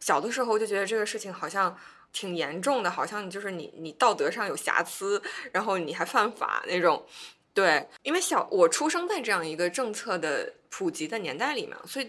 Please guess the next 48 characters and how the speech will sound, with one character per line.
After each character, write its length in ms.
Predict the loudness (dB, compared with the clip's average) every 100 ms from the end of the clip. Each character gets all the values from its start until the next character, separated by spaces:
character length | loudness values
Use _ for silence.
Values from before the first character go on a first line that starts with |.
| 0
对 100 | 2
我 260 | 4 2
来 220 | 2 -2
说， 380 | -2 0 2 4
我 160 | 2 0
就 100 | 0
觉 160 | 0
得， 100 | 2 4
哦， 180 | 2
这 80 | 2
个 80 | -2
政 180 | -4 -6
策 120 | -6
好 160 | -4 -4
像 200 | -4 -6
就 140 | -6
是 100 | -8
盘 280 | -8 -6 -4
古 140 | -2
开 200 | -2 0
天 220 | -2 -2 -8
辟 220 | -10 -6
地 160 | -2
的 100 | -2
时 100 | -2
候 140 | -4 -2
就， 160 | -2 -2
它 160 | -4
就 120 | -6
一 180 | -6 -6
直 160 | -6 -8
存 180 | -8 -6
在， 120 | -6
并 160 | -6
且 100 | -8
它 160 | -4 -2
会 240 | 0 -2 -6 _ _
理 160 | -2
所 340 | 0 2 0 -2 4
当 160 | 4
然 160 | 4 -2
的 60 |
一 100 | -4
直 140 | -4 -4
存 240 | -6 -4
在 180 | 2 2
下 200 | 2 -2
去。 220 | -2 -8